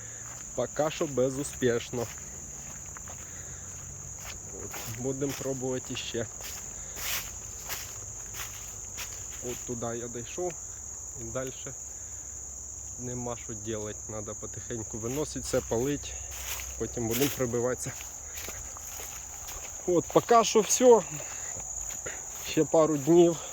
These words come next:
зніму новенький відосик. Я думаю, десь через недільку, днів через десять будемо вже сюди перевозити свої машини, свій інструмент.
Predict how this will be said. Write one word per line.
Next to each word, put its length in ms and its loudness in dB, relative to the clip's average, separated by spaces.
зніму 380 4
новенький 500 6
відосик. 580 4
Я 180 12
думаю, 340 8
десь 180 6
через 300 6
недільку, 460 6
днів 220 0
через 280 0
десять 420 2
будемо 640 8
вже 240 6
сюди 340 4
перевозити 680 4
свої 400 4
машини, 500 6
свій 200 4
інструмент. 680 6